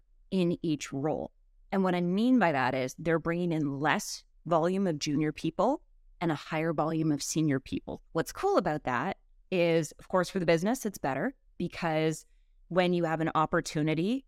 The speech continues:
and you wanna redistribute some more senior or tenured responsibilities, you have more people you can do that with. If you're getting into more complex deals, you now have more sellers who can get involved in those deals. So there's the win for the business. But the flip side also is for enablement,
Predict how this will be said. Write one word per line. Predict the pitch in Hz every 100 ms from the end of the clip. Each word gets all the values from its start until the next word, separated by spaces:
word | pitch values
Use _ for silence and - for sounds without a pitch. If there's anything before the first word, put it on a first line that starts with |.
| -
and | 170 175
you |
wanna | 147 156 151 147
redistribute | 156 175 175 151 - 160 139 208 -
some | - 165 160 156 -
more | 165 151
senior | - 151 143 202
or | 160
tenured | - - 139 147 156
responsibilities, | 156 - 131 135 123 123 139 214 208
you | 160
have |
more | 151 175
people | 175 - 208 - 147
you | 139
can | - 135
do | 131
that | 117 -
with. | - - _ _ _ _
If | 160 -
you're | 156
getting | 156 165
into | 165
more | 175 185 185
complex | 208 190 196 190
deals, | - 214 135 117
you | 147
now | 147 139
have | 147 170
more | 170 175
sellers | 170 - 185 175 143 123
who | -
can | - 135
get | 139
involved | 160 165 190 156
in | 156
those | 127 107 -
deals. | 76 - - _ _ -
So | -
there's | 160
the | 160
win | 190 226
for | 220
the | 190
business. | 254 226 107 - - - _ _
But | - -
the | 196
flip | - -
side | - 262
also | 170 214 277
is | 175 147
for | -
enablement, | 156 180 247 147 131